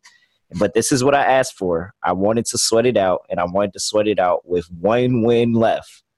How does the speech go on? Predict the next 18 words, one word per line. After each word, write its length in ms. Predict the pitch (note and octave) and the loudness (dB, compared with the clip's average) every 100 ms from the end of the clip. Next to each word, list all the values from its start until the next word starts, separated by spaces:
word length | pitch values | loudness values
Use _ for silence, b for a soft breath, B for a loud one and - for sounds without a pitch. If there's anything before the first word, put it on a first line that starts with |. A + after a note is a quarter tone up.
| - | -10
I 80 | E2+ | -4
wanted 280 | F#2+ A#2+ A#2 | -2 -2 -2
to 120 | A#2+ | -2
win 240 | A2 A2+ | 0 0
this 160 | G#2+ G#2 | 0 0
by 200 | - F2+ | -2 -4
half 360 | - G2+ G#2 A2 | -2 -4 -4 -6
a 60 | |
game. 340 | G2+ F#2+ E2 - _ _ _ _ | -4 -2 -4 -12 _ _ _ _
So 400 | - - F#2 C#2 - _ _ _ _ | -8 -4 -2 -4 -10 _ _ _ _
here 200 | F2 F2+ | -4 -2
we 120 | F#2+ | 2
go. 220 | G#2 G2+ | 2 2
We'll 200 | F#2+ E2+ | 0 0
see 240 | F2+ - G2+ | -2 0 0
what 180 | G2+ - | 0 0
they 140 | F2+ | -2
do. 440 | E2+ G2+ G#2+ A#2 | 0 2 2 0